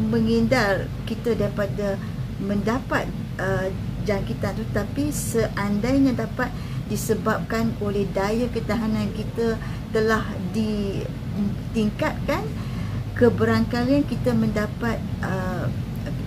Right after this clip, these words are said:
gejala teruk ataupun, uh, severe, uh, efek daripada jangkitan tu adalah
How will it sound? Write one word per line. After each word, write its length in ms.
gejala 560
teruk 320
ataupun, 560
uh, 560
severe, 800
uh, 480
efek 400
daripada 320
jangkitan 560
tu 80
adalah 320